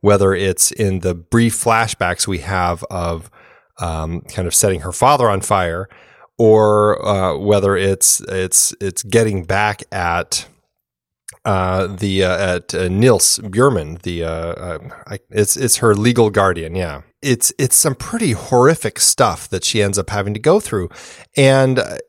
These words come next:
it's, it's, um, it's, it's very difficult to watch the scenes, but what I do appreciate about it is that, um, that you see Lisbeth find a way to not allow herself to be,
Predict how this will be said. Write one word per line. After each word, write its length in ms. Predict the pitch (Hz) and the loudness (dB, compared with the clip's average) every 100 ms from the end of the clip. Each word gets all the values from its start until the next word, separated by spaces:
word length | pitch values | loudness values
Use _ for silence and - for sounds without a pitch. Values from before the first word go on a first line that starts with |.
| - | -2
it's, 400 | 131 - - - | 0 2 0 0
it's, 480 | - 131 - - - | 0 0 2 2 2
um, 540 | 131 113 107 98 95 - - - _ _ _ - | 2 4 2 0 -4 -8 -14 -18 _ _ _ -4
it's, 260 | 135 - - | -2 -2 -2
it's 260 | 139 - - | -2 0 -2
very 680 | - 107 113 120 147 214 185 | -8 -16 -14 0 4 4 2
difficult 600 | 104 139 143 143 90 76 | 0 2 2 0 -2 -2
to 180 | - 101 | -4 -2
watch 460 | 90 95 98 - - | 2 2 2 -2 -4
the 120 | - | 0
scenes, 540 | - 92 82 - - | 0 -2 -8 -10 -10
but 340 | - 107 101 - - - | 0 0 0 -8 -20 -4
what 120 | 117 117 | 2 4
I 120 | 113 | 4
do 280 | 104 135 131 | 4 6 4
appreciate 640 | - - 131 - 101 90 | 2 -2 0 2 0 2
about 360 | 85 95 95 90 | 0 0 0 0
it 200 | 85 - | -4 -6
is 420 | 101 92 85 - - - - - - | -2 -2 0 -4 -6 -20 -20 -20 -10
that, 640 | 95 95 95 90 - - - - | -2 0 2 0 -4 -10 -10 -10
um, 480 | 95 87 87 87 - _ - | -6 -6 -6 -8 -14 _ -14
that 380 | 104 92 90 - - | -6 -2 -4 -6 -6
you 180 | 101 | -2
see 280 | - - 120 | 0 2 2
Lisbeth 480 | 104 127 107 95 - | 4 4 4 0 -2
find 340 | - 113 110 | 0 0 4
a 60 | 113 | 2
way 340 | 101 98 92 92 | 2 0 0 -4
to 420 | - 101 87 82 - - - | -4 -4 -4 -8 -14 -16 -4
not 360 | 101 110 113 - | 0 2 2 0
allow 420 | 101 95 95 98 | 0 0 2 0
herself 560 | 87 85 - 87 82 - | -2 -4 -2 -2 -6 -8
to 80 | 87 | -6
be, 300 | 87 85 | -6 -6